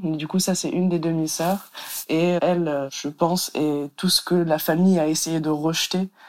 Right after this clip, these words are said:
dans les carcans de la société, dans les mœurs, dans la vie, euh, bien rangée, en quelque sorte.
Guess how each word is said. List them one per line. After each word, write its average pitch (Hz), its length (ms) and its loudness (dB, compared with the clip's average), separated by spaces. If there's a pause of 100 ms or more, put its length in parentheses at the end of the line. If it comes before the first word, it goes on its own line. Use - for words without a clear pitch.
(140)
dans 151 340 2
les 143 220 -4
carcans 147 340 0
de 151 60 2
la 143 100 0
société, 147 680 -2
dans 143 160 -2
les 135 140 -4
mœurs, 143 520 0
dans 139 220 -4
la 139 160 -4
vie, 143 280 -10
euh, 139 80 -6
bien 139 220 -6
rangée, 143 380 -8
en 151 80 -8
quelque 143 260 -14
sorte. - 400 -8